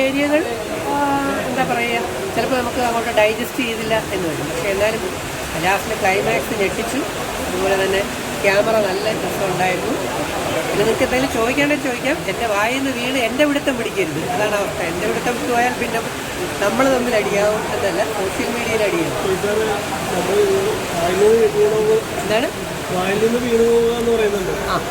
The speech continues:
Speaker 2: അതുകൊണ്ട് ഇപ്പം നമുക്ക് പറയാനുള്ള സ്വാതന്ത്ര്യത്തെ നമ്മൾ
Speaker 1: അല്ലല്ല, നമുക്ക് പറയാനുള്ള സ്വാതന്ത്ര്യം ഉണ്ടെന്ന് പറഞ്ഞ് വായി തോന്നുന്നത് എല്ലാം വിളിച്ച് പറയാനുള്ള സ്വാതന്ത്ര്യം
Speaker 2: ഞാൻ ഒരിക്കലും വാ-, വായിൽ നിന്ന് വിളിച്ച് പറയാറില്ല.
Speaker 1: ഇല്ല, ഞാൻ ഒരു, ഞാൻ അതാ പറഞ്ഞത്, എൻ്റെ ഒരു പിടുത്തം വിട്ടുപോയാൽ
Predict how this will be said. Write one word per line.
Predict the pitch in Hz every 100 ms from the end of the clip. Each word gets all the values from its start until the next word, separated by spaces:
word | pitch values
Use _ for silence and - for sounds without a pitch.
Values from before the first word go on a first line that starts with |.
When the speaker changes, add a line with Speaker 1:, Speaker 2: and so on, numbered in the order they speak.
| -
Speaker 2:
അതുകൊണ്ട് | 170 226 233 233 262
ഇപ്പം | 269 262
നമുക്ക് | 240 - 262
പറയാനുള്ള | 233 240 247 254
സ്വാതന്ത്ര്യത്തെ | 247 240 226 226 254 247
നമ്മൾ | 240 254 254 233 - -
Speaker 1:
അല്ലല്ല, | 269 214 170
നമുക്ക് | 220 285 214
പറയാനുള്ള | 180 214 254 302 311 302 240
സ്വാതന്ത്ര്യം | 208 233 277 285 294 269
ഉണ്ടെന്ന് | 240 277 285 285
പറഞ്ഞ് | 269 277 220
വായി | 240 294
തോന്നുന്നത് | 277 277 269 240
എല്ലാം | 285 294
വിളിച്ച് | 269 262 262
പറയാനുള്ള | 240 240 233
സ്വാതന്ത്ര്യം | 220 220 208 190
Speaker 2:
ഞാൻ | 233
ഒരിക്കലും | 247 247 247
വാ-, | 254 240
വായിൽ | 226 233
നിന്ന് | 254 262
വിളിച്ച് | 247 262
പറയാറില്ല. | 247 240 226 220 202
Speaker 1:
ഇല്ല, | 262 180
ഞാൻ | 233 294
ഒരു, | 294 - 185 208
ഞാൻ | 269 - -
അതാ | 196 269
പറഞ്ഞത്, | 262 226 196 269 226
എൻ്റെ | 233 302
ഒരു | -
പിടുത്തം | 277 311 - 320
വിട്ടുപോയാൽ | 311 320 294 254 220 240